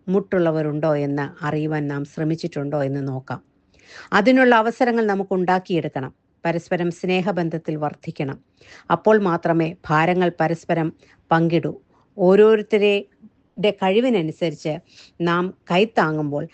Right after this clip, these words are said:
ക്രിസ്-, ക്രിസ്തുവിൻ്റെ സ്നേഹമാണ് നമ്മിലൂടെ മറ്റുള്ളവർ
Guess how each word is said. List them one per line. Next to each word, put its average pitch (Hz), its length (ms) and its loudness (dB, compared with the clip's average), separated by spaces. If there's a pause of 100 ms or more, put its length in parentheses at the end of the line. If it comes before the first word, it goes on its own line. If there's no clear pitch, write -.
(120)
ക്രിസ്-, - 460 -8
ക്രിസ്തുവിൻ്റെ 196 480 2
സ്നേഹമാണ് 175 880 -2
നമ്മിലൂടെ 160 640 -2
മറ്റുള്ളവർ 160 560 -4